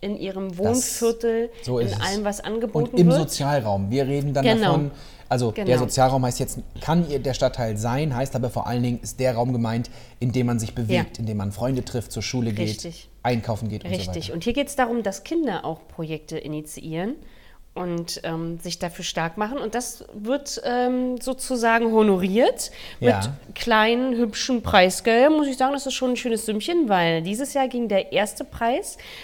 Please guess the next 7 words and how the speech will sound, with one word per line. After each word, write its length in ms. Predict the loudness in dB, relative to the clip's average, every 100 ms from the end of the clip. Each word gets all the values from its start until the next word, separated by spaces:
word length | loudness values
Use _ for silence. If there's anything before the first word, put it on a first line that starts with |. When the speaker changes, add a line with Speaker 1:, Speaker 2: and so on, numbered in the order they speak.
| -2
Speaker 1:
an 180 | 0 2
einen 300 | 0 0 -4
Verein, 720 | -2 0 2 2 0 0 -2 -6 -4
äh, 140 | -4
oder 180 | 0 -2
an 100 | -2
eine, 260 | -4 -6